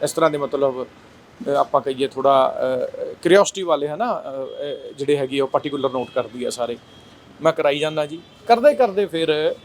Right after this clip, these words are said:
ਮੈਂ ਕਿਹਾ, "ਮੈਡਮ ਜੀ, ਹੁਣ ਪੈਸੇ ਤੁਹਾਨੂੰ ਪੇ ਕਰਾਂ ਤੇ ਕਦੋਂ ਮੈਨੂੰ ਤੁਸੀਂ, ਅਹ, ਸਰਵਿਸ ਦਵਾਓਗੇ, ਕੰਮ ਦਵਾਓਗੇ?" ਕਹਿੰਦੀ, "ਬਸ ਨਾਲ ਦੇ ਨਾਲ ਹੀ ਤੁਹਾਡੀ ਹੋ ਜਾਏਗੀ ਮੀਟਿੰਗ।" ਚੰਡੀਗੜ੍ਹ 'ਚ ਲੈਣੀ ਹੈ ਤੁਸੀਂ ਮੀਟਿੰਗ, ਬਾਹਰ ਲੈਣੀ ਹੈ ਚੰਡੀਗੜ੍ਹ ਤੋਂ,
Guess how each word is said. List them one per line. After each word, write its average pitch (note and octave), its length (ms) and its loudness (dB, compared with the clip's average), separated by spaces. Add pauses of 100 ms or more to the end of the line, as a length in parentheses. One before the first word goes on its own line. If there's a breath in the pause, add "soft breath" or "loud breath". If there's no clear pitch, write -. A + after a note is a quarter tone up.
(800)
ਮੈਂ D#3+ 80 4
ਕਿਹਾ, F#3+ 100 6
"ਮੈਡਮ G3 220 2
ਜੀ, G#3 160 -2
ਹੁਣ F#3+ 140 -2
ਪੈਸੇ F3 320 4
ਤੁਹਾਨੂੰ F3+ 220 0
ਪੇ F3 160 -2
ਕਰਾਂ E3+ 340 2
ਤੇ E3 180 0
ਕਦੋਂ E3+ 240 4
ਮੈਨੂੰ F3 200 -2
ਤੁਸੀਂ, E3 360 -2
ਅਹ, D3+ 240 -4
ਸਰਵਿਸ D3 460 0
ਦਵਾਓਗੇ, C#3+ 420 0
ਕੰਮ C#3+ 240 -2
ਦਵਾਓਗੇ?" D3 280 0
ਕਹਿੰਦੀ, A3+ 200 0
"ਬਸ B3+ 220 2
ਨਾਲ G3+ 200 4
ਦੇ A#3 80 -2
ਨਾਲ A3+ 220 0
ਹੀ A3+ 40 -6
ਤੁਹਾਡੀ E3 300 2
ਹੋ D3+ 140 -4
ਜਾਏਗੀ F#3 180 -2
ਮੀਟਿੰਗ।" F3+ 300 -4
ਚੰਡੀਗੜ੍ਹ D#3+ 400 2
'ਚ F#3 80 -6
ਲੈਣੀ F#3 240 -2
ਹੈ G3+ 60 -2
ਤੁਸੀਂ G3 220 -6
ਮੀਟਿੰਗ, G3 300 -4
ਬਾਹਰ C#3 300 2
ਲੈਣੀ E3+ 200 -2
ਹੈ F#3+ 40 -4
ਚੰਡੀਗੜ੍ਹ F#3+ 440 -2
ਤੋਂ, G3+ 120 -2